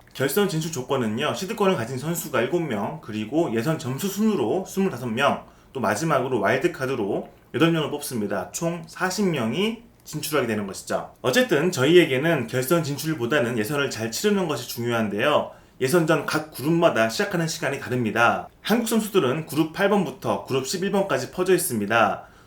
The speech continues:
오후 두 시부터 네 시 반 사이에 진행될 건데요. 저 같은 경우는 그룹 십 번이어서 세 시 반 정도에 예정되어 있지만, 약간의 딜레이는 있을 거니까 참고만 하시면 돼요. 그럼 지금부터 다들 열심히 준비한 우리 선수들의 다짐 한마디를 들려드리겠습니다.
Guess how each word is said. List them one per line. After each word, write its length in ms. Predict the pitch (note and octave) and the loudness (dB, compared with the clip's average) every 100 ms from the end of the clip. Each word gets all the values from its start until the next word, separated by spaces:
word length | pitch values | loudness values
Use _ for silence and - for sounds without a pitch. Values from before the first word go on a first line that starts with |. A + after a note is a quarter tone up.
| - | -10
오후 280 | A2 C3 E3 | 0 4 4
두 100 | D3+ | 2
시부터 720 | C3+ F3 D#3+ - G#2+ A2+ - - - | 0 0 0 -2 2 2 0 -6 -8
네 140 | A2 A#2 | 0 2
시 180 | E3 | 2
반 240 | - A2+ A2+ | 0 0 0
사이에 400 | - G3 F#3+ D#3+ | 0 2 4 4
진행될 300 | B2 A#2+ G#2+ | 2 -4 -4
건데요. 580 | A2 G2 G#2 C3+ A2 - | -4 -2 2 2 0 -6
저 140 | - | 0
같은 260 | C3+ D3+ E3 | 2 2 0
경우는 540 | C#3+ A#2 D#3 F#3+ G3 - - | -2 -2 0 -2 -4 -12 -4
그룹 260 | D3 D#3 | -4 -2
십 180 | - - | -6 0
번이어서 720 | G3+ F3+ B2 A2 F3 A#2+ - - - - - | 2 2 0 2 4 2 0 -14 -20 -20 -10
세 180 | - A3 | 0 0
시 160 | A3+ | 0
반 220 | - B2 | -2 0
정도에 520 | C3 G3 G3 E3+ E3 C#3+ | 4 6 6 6 6 4
예정되어 360 | B2+ C3+ A#2+ | 2 0 2
있지만, 540 | A#2 A2 C#3+ G#2 B2+ - - - | 2 0 0 2 0 -2 -14 -6
약간의 360 | A2+ D3+ C#3+ | -2 0 -2
딜레이는 340 | C3 C3 C#3+ C#3 | -2 0 2 0
있을 180 | A2 C3 | -6 -6
거니까 380 | A2+ G#2 C3 | -4 -2 -4
참고만 400 | B2+ F#3+ F#3+ E3+ | -4 0 0 2
하시면 300 | D#3 D3 C3+ | 0 -4 -6
돼요. 440 | A2 F#2+ G2 - - | -6 -2 -2 -2 -4
그럼 180 | - F3+ | 4 4
지금부터 560 | - D#3 F#3+ D#3 F#3+ F#3 | 4 2 0 0 2 2
다들 300 | - D3+ C3+ | 4 2 4
열심히 420 | G#2 B2 F#3 E3+ | 4 2 2 0
준비한 580 | - B2+ A2+ B2+ A2+ G2+ | 0 -4 0 4 4 2
우리 120 | A#2 | -4
선수들의 640 | B2+ F#3+ G3 F#3 A2+ C3+ | -2 -2 0 2 2 2
다짐 260 | - A2+ C3+ | -2 -6 -4
한마디를 600 | C#3+ F3 D#3 B2+ D#3 A2+ | 0 4 4 4 2 0
들려드리겠습니다. 1120 | A#2+ B2 A#2 A2+ A2+ G#2+ G#2 G2 G#2+ G2 E2 | 0 0 0 0 -2 -2 -4 2 4 4 0